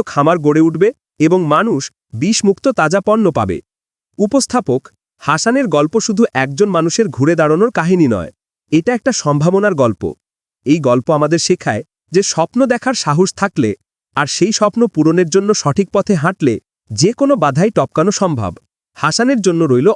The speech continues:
অনেক শুভকামনা। আগামী পর্বে আমরা আসব নতুন কোনো সফল উদ্যোক্তার অসাধারণ গল্প নিয়ে।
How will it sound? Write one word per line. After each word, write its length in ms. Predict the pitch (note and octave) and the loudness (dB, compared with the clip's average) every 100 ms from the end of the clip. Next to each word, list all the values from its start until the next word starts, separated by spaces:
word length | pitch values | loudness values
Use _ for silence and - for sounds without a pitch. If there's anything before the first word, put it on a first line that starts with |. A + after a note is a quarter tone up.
| - | 0
অনেক 240 | C#3 A3 | 0 0
শুভকামনা। 600 | - G#3+ A#3 D3 A2 F2+ D2+ _ _ - | 0 0 2 0 -2 -4 -8 _ _ -4
আগামী 360 | C3 C#3 A3 | -2 0 0
পর্বে 300 | C4 A3 G#3 G#3+ | 2 2 2 2
আমরা 200 | F#3 F#3 | 2 0
আসব 220 | C#3+ B2+ G#3 | 0 0 2
নতুন 300 | G#3 D3 F3+ | 2 2 -2
কোনো 180 | F3+ G3 | 0 0
সফল 360 | G#3 C#3+ - G#3 G3 | 0 -2 0 0 0
উদ্যোক্তার 460 | C#3 B2+ - G3 - | 0 -2 0 -2 0
অসাধারণ 520 | B2+ - D#3 C3 F3 | -2 0 -2 0 0
গল্প 240 | G#3 F#3+ C#3 | 2 2 0
নিয়ে। 220 | A2 F#2+ | -2 -4